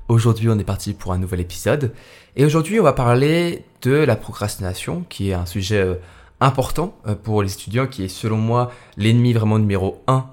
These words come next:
des étudiants. Et aujourd'hui on va pas vraiment parler de comment réussir à supprimer la procrastination, euh, de méthodes, d'astuces pour faire ça, mais plutôt on va se poser la question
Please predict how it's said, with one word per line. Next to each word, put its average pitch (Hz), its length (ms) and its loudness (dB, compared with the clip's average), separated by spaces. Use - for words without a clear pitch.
des 107 200 0
étudiants. 110 480 -2
Et 123 60 4
aujourd'hui 147 280 2
on 180 60 0
va 131 100 -2
pas 151 140 0
vraiment 156 220 0
parler 123 420 2
de 113 180 0
comment 135 380 2
réussir 127 720 0
à 107 240 2
supprimer 120 500 0
la 113 80 4
procrastination, 110 960 -2
euh, 95 120 2
de 98 200 -2
méthodes, 104 680 6
d'astuces 117 360 2
pour 113 120 -6
faire 117 140 -2
ça, 175 80 -2
mais 170 80 2
plutôt 180 320 -2
on 123 80 0
va 175 80 2
se - 40 -8
poser 214 200 2
la 151 80 4
question 120 380 -6